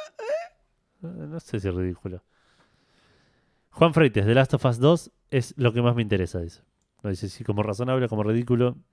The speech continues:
Speaker 2: yo lo veo poco probable.
Speaker 1: No, para mí es bastante, pero, ah, no sé, uno y uno. Pero algo de Last of Us, para mí el nombre va a aparecer.
Speaker 2: ¿Sí?
Speaker 1: Sí.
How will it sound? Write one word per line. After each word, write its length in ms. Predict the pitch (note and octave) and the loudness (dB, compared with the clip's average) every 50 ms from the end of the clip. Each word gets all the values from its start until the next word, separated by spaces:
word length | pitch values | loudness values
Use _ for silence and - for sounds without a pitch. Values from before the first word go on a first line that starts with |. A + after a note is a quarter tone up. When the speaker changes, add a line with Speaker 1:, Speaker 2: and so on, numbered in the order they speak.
| _ _ | _ _
Speaker 2:
yo 140 | - A#2+ | -8 -4
lo 100 | A2 G#2+ | -4 -2
veo 140 | G2 F#2+ F2+ | -2 -2 -4
poco 160 | - F2+ F2 | -4 -6 -8
probable. 360 | - F2 E2+ D#2+ - - - - _ _ _ _ _ _ _ _ B2+ - _ _ _ _ _ _ _ - - - | -6 -8 -8 -8 -10 -16 -18 -20 _ _ _ _ _ _ _ _ -20 -20 _ _ _ _ _ _ _ -20 -20 -18
Speaker 1:
No, 120 | F4 F4 C#4+ | -16 -14 -14
para 180 | - - F2+ | -12 -12 -10
mí 100 | A2 D#3 | -10 -10
es 100 | E3+ - - | -10 -10 -12
bastante, 480 | - D#3 - _ - D3 D3 - - _ | -16 -16 -14 _ -12 -12 -12 -14 -20 _
pero, 240 | - G2+ F#2 F2+ E2+ - | -16 -14 -14 -14 -12 -10
ah, 140 | C#3 D3 C#3+ | -8 -8 -8
no 100 | D3+ D3 | -8 -10
sé, 240 | - D3+ F#2 F2 - _ _ _ | -10 -12 -12 -12 -16 _ _ _
uno 180 | - C3 A2 G#2+ | -18 -16 -12 -8
y 80 | A2+ B2+ | -4 -4
uno. 280 | D3 C#3+ A#2 G2 F#2 - | -4 -4 -4 -8 -12 -10
Pero 200 | - G#2 A#2 B2+ | -10 -8 -6 -4
algo 540 | C#3+ D#3+ E3+ E3+ D#3+ D#3 C#3+ C#3 C3+ B2+ A2+ | -2 -2 0 0 0 0 0 -2 -2 -2 -4
de 60 | A2 | -6
Last 200 | A2+ A#2+ C3 - B2+ | -6 -8 -8 -10 -10
of 100 | A#2 C3 | -8 -6
Us, 280 | B2 B2 B2 G2+ G#2 - | -6 -6 -6 -8 -10 -10
para 160 | - F#2+ F#2 | -10 -12 -10
mí 160 | F#2+ A2 A#2 A#2+ | -10 -8 -8 -8
el 120 | A2 A2 | -6 -4
nombre 240 | A#2+ B2 B2 A#2+ A2 | -6 -4 -4 -4 -6
va 60 | G2 | -6
a 20 | |
aparecer. 400 | F#2 - - - - - E3+ D3 C#3 | -8 -10 -14 -14 -6 -4 -4 -4 -4
Speaker 2:
¿Sí? 120 | - _ _ _ | -8 _ _ _
Speaker 1:
Sí. 140 | _ B2+ | _ -16